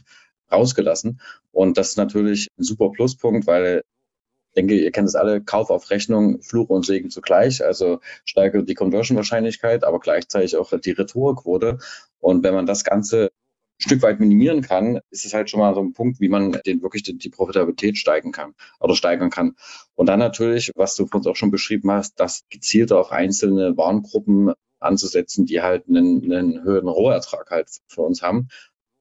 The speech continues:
Das Ganze haben wir jetzt noch nicht umgesetzt, aber das ist halt der, der nächste logische Schritt,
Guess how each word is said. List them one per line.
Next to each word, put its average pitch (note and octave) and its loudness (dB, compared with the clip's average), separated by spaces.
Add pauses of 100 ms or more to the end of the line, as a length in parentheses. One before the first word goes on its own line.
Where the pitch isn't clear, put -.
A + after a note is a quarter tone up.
(120)
Das F#2 -2
Ganze G#2+ 0
haben G#2+ 2
wir A2+ 2
jetzt G2+ -2
noch G2+ 0
nicht F2 -2
umgesetzt, C3 0
aber E2 2
das E2 -8
ist - -8
halt G2+ -2 (120)
der, F#2 2
der F2 -2
nächste G2+ 0
logische F#2+ -2
Schritt, - -8